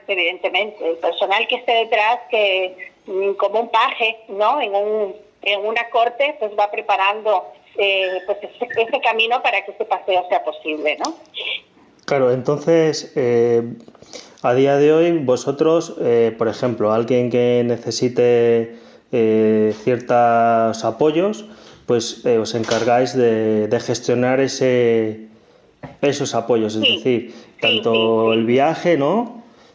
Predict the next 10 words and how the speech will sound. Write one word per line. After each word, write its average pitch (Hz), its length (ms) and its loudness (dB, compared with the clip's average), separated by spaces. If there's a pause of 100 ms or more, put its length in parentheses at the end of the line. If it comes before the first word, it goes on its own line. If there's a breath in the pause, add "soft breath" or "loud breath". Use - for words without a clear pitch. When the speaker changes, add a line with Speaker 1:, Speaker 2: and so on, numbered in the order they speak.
(120)
Speaker 2:
Eh, 107 800 0
Speaker 1:
Todo. - 80 0
O - 40 -8
sea, - 140 2
Speaker 2:
como 120 300 2
el, 120 120 2
Speaker 1:
nosotros, - 380 -2
eh, 226 280 -4 (240)
Speaker 2:
el 117 180 2
hotel 170 640 0